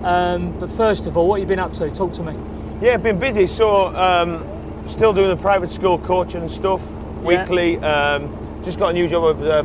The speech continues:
Speaker 2: first team scout West Ham.
Speaker 1: I know. Talk to me about that. How'd you get involved with that? You know,
Speaker 2: Yeah.
Speaker 1: West Ham, huge club.
Speaker 2: Yeah, just, um, a friend of mine, I know, gave me a phone call, said there was a few jobs going there. Um,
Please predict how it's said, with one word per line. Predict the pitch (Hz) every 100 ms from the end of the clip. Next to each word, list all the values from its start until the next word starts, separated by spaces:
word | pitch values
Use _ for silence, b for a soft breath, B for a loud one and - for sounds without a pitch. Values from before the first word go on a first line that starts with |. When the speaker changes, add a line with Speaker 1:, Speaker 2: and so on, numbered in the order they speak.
| -
Speaker 2:
first | 180 160
team | 175
scout | 151 - 156
West | 160 151 -
Ham. | 175 165
Speaker 1:
I | 262
know. | 294 311
Talk | 339 311
to |
me | 330
about | 339 339 339
that. | 330
How'd | 330
you | 320
get | 330 330
involved | 302 311 302
with | 302
that? | 302 285 202
You | -
know, | 277
Speaker 2:
Yeah. | 269 285
Speaker 1:
West | 285 -
Ham, | 254 285
huge | 247 302 -
club. | 220 233 294 -
Speaker 2:
Yeah, | 233 240 240
just, | 220 269 226
um, | 262 233 208 214 - -
a | -
friend | 226 220
of | 214
mine, | 202 208 202
I | 190 185
know, | 202
gave | 180 190
me | 180
a |
phone | - 202 196
call, | 185
said | 175 196
there | 180
was | 151
a |
few | 190 175
jobs | 196 160
going | 151 185 185
there. | 185 185 190 190 -
Um, | 151 151 151 147 143 -